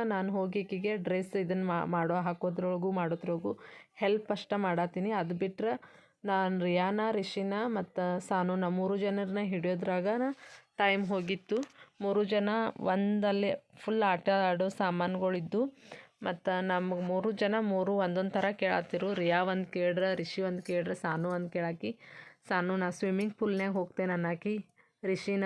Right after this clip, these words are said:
"ನನಗೆ ಈ ಥರ ಕುನಸು, ಅದು ಜೇಕ್ ಅದು ಇದು ಏನೋ something ಆಟ ಆಡೋ ಇದ್ದು ಆ ಥರ ಕುನಸು" ಅನ್ನವ.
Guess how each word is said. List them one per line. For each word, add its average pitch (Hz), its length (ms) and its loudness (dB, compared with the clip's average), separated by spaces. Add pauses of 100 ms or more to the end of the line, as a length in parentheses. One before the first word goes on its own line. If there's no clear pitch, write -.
"ನನಗೆ 175 720 2
ಈ 170 40 -2
ಥರ 180 240 0
ಕುನಸು, 190 680 -2
ಅದು 170 540 0 (180)
ಜೇಕ್ 180 320 -2
ಅದು 175 260 0
ಇದು 180 180 0
ಏನೋ 175 220 0
something 175 420 -4
ಆಟ 170 240 -2
ಆಡೋ 175 180 0
ಇದ್ದು 170 280 0
ಆ 165 60 0
ಥರ 185 240 -4
ಕುನಸು" 180 360 -4
ಅನ್ನವ. 165 280 -2